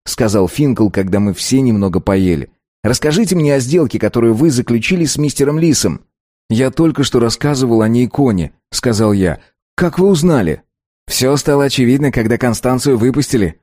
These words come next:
сказал Финкл. «Я не вижу другой причины для такой щедрости». Я рассказал им всё, что знал, и они оба молча слушали, подавая голос лишь для того, чтобы задать вопрос или что-нибудь прояснить.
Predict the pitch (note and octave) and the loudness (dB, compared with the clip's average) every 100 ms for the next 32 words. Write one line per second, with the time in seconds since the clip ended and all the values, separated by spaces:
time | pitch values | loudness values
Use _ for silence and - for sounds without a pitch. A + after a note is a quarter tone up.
0 | _ - B2 G2+ F#2+ E2+ G#2 E2+ C#2+ - | _ -4 -2 0 0 0 -2 -2 -8 -12
1 | _ _ - A2 D#3+ E3+ F3+ E3+ G#3 F#3+ | _ _ -6 -2 0 2 2 2 2 0
2 | G3+ G#3 A3+ A3 F3+ G#3+ A#3 F3+ A2 A2 | 0 0 0 0 -2 0 2 2 0 -2
3 | G#2+ C#3+ - F#3+ C#3 A#2+ - E2+ - _ | 0 0 0 0 0 -2 -2 -8 -8 _
4 | _ _ _ _ - F2+ A#2 G2+ G#2+ G2+ | _ _ _ _ -6 0 0 0 -2 2
5 | A2 G#2 F#2 - B2 G2+ - F#2 E2 A2+ | 2 0 -2 -2 0 0 0 -2 0 0
6 | A#2 - _ - G2+ A#2 B2 E3 E3+ F#3 | 0 -4 _ -2 0 2 2 2 2 0
7 | D#3 A#2 B2 A#2 C#3+ - B2+ A2+ F#2+ F2+ | 0 2 2 0 -2 0 0 0 -2 -4
8 | D#2 _ - A2 A2+ G#2 G2 A2+ A2 F#2+ | -4 _ -4 -2 0 0 0 2 0 0
9 | G2+ G2+ F2+ G#2+ G#2 F#2+ A#2+ - G2 F#2 | 0 0 0 -2 0 0 0 0 -2 -2
10 | F#2 F#2 G2 F#2 F#2+ - C3+ A#2+ F#2+ E2 | 0 -2 -2 -2 -2 0 0 0 -2 -4
11 | E2 - A2+ G2+ F#2+ F2 F#2+ F2 F2 C2+ | -2 -2 -2 -2 -2 -2 -2 -4 -6 -8
12 | - | -14